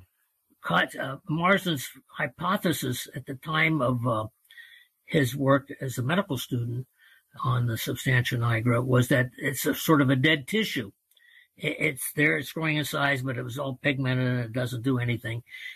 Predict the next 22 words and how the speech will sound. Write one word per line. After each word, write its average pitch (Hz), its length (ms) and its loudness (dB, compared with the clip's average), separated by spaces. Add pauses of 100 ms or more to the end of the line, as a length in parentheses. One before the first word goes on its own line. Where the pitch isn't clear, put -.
(120)
And 156 80 -4
so 135 180 6
he 135 120 6
heard 131 240 6
our 127 120 2
paper, 151 340 0
he 127 120 -2
came 127 280 -4
up 156 180 -4
to 131 100 0
us 123 100 -6
afterwards 117 760 -8
and 117 200 -8
we 120 120 -2
met 117 280 0 (140)
him. 165 200 -10 (720)
And 131 300 4
the 123 100 6
three 156 300 4
of 135 100 0
us, 120 240 -6
Lucian, 143 480 -8